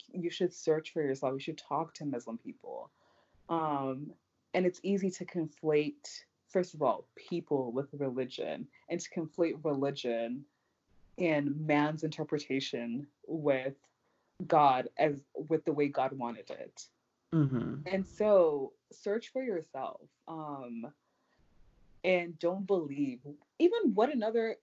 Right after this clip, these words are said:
Speaker 1: Muslim person tells you to an extent. Like, it's all about you and your relationship. If you are, like, seeing something, you're like, "Oh,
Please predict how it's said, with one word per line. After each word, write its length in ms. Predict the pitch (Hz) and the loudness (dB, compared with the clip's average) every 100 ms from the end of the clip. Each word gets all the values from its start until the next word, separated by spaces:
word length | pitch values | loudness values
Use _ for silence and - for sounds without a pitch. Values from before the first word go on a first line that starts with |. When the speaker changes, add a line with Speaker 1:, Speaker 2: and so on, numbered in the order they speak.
| _ 185 | _ -6
Speaker 1:
Muslim 300 | 190 220 220 | -4 -4 -4
person 340 | 190 190 180 | -4 -4 -8
tells 320 | 175 175 185 | -4 -4 -4
you 160 | 160 143 | -6 -8
to 140 | - | -8
an 60 | 151 | -8
extent. 480 | - - - - - 170 | -8 -10 -8 -8 -6 -4
Like, 220 | 160 156 - _ _ _ - | -4 -6 -20 _ _ _ -6
it's 100 | 185 | -2
all 180 | 180 196 | 0 2
about 260 | 185 143 151 | 2 -2 -4
you 420 | 156 143 151 240 262 | -8 -4 -2 -4 -6
and 120 | 185 | -6
your 160 | 160 151 | -2 -2
relationship. 760 | 135 117 107 - - 110 80 - | -2 -4 -6 -12 -8 -6 -6 -4
If 140 | 165 - | -4 -4
you 280 | 170 208 214 | -4 2 2
are, 120 | 214 | 4
like, 400 | 175 139 120 - | 2 2 0 -4
seeing 220 | - 190 | -8 -4
something, 240 | 196 190 | -2 -2
you're 120 | 165 147 | -2 -2
like, 140 | 123 | 0
"Oh, 140 | 170 | 0